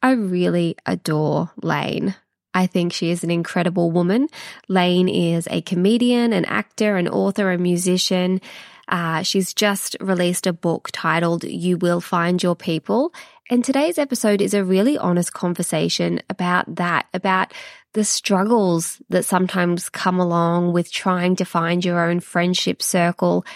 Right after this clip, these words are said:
as you get older. Lane is really candid, really open and honest about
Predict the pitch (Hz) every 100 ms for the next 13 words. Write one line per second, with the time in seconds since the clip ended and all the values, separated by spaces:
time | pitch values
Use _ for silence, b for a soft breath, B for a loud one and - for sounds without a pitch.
0 | B _ 190 190 185 180 175 170 - 175
1 | 165 170 - - - - B B B -
2 | 190 190 190 233 269 269 190 185 180 180
3 | 233 262 269 - - 175 175 175 175 180
4 | 175 196 220 - - 180 - 180 180 175
5 | - 165 170 170 - 180 170 165 165 165